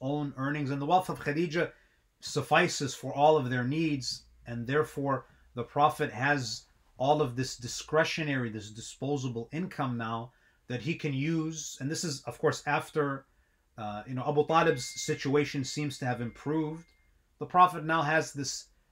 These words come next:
disposable income, and because Khadija and the Prophet both had shared values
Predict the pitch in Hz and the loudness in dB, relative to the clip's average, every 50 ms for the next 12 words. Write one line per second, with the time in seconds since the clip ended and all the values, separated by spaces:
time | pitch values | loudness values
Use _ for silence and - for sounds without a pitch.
0 | _ - 127 120 - - - 143 151 131 131 127 123 120 120 135 143 135 - - | _ -12 -10 -10 -8 -4 0 0 2 2 0 -2 -4 -4 -4 -4 -6 -4 -2 2
1 | 147 147 160 185 196 196 - 123 123 127 135 151 160 - - _ _ _ _ _ | 2 2 2 0 -4 -10 -8 -6 -4 -4 -4 -6 -8 -12 -18 _ _ _ _ _
2 | _ _ _ - 156 156 - 208 202 170 127 - 165 156 151 170 190 190 147 165 | _ _ _ -10 -6 0 2 2 2 2 2 2 2 4 4 4 2 2 2 0
3 | 160 151 147 139 131 - - 147 151 151 151 - 135 117 113 113 143 156 160 156 | 0 0 -2 -4 -4 -2 4 6 6 6 6 2 -4 -4 0 2 4 4 4 2
4 | 156 - - - _ _ _ _ _ _ _ - 123 123 117 - - - - 151 | -2 -6 -16 -20 _ _ _ _ _ _ _ -2 -2 -2 -2 -2 -4 0 2 4
5 | 151 156 156 143 131 117 101 113 120 135 156 160 147 127 113 113 107 110 120 117 | 6 6 6 4 2 -2 -2 0 2 4 4 4 2 0 -2 -4 -6 -8 -10 -12
6 | - - | -14 -16